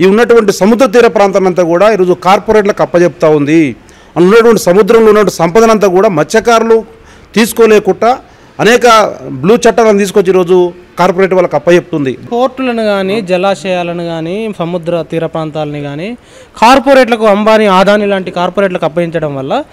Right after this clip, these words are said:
Speaker 2: మీకు కలిగే నష్టం ఏంటి?
Speaker 1: చాలా తీవ్రమైన నష్టం జరుగుతూ ఉంది.
Speaker 2: Hmm.
Speaker 1: ఎందుకనంటే ఇప్పటికే ఈ వృత్తి మీద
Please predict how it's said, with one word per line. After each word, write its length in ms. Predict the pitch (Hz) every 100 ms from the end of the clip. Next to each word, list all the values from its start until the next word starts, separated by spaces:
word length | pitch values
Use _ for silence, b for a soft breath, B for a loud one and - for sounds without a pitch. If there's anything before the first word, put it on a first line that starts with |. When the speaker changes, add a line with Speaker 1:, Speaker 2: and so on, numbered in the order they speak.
| b 202
Speaker 2:
మీకు 180 | 247
కలిగే 240 | 247 226 208
నష్టం 360 | 170 - 156
ఏంటి? 280 | 131 113 -
Speaker 1:
చాలా 300 | 156 202 220
తీవ్రమైన 580 | - 165 208 247 254 247
నష్టం 380 | 226 214 214 202
జరుగుతూ 300 | 190 180 180
ఉంది. 320 | 175 170 170 135
Speaker 2:
Hmm. 240 | 175 143
Speaker 1:
ఎందుకనంటే 580 | 180 220 226 190 165 208
ఇప్పటికే 640 | 247 - 240 226 240 233
ఈ 60 | 214
వృత్తి 340 | 180 180 220
మీద 340 | 202 190 202